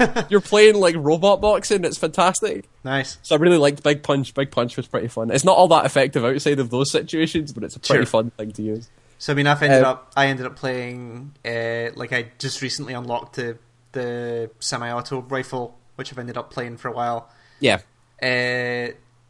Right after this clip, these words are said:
Speaker 1: and the, I didn't use, I don't use stealth. I use the, the,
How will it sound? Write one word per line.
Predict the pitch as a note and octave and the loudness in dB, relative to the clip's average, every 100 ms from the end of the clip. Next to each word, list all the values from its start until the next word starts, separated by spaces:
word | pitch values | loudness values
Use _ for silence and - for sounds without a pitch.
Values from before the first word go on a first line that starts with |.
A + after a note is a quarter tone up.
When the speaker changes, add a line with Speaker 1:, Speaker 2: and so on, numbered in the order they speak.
| _ _ _ - | _ _ _ -6
Speaker 1:
and | A#2+ B2 B2 A#2+ A#2+ A2+ - - - | -4 -4 -6 -8 -12 -14 -16 -16 -16
the, | C3 B2 A#2+ A#2 A#2 - | -10 -8 -6 -8 -8 -8
I | |
didn't | B2+ - | -10 -8
use, | B2 - - | -10 -10 -10
I | |
don't | B2 A2+ | -10 -10
use | B2 | -10
stealth. | - A2+ A#2+ | -6 -6 -8
I | G#2+ | -10
use | B2 A#2 | -8 -8
the, | B2+ A#2 A#2 A2+ _ | -8 -6 -6 -8 _
the, | C3+ | -16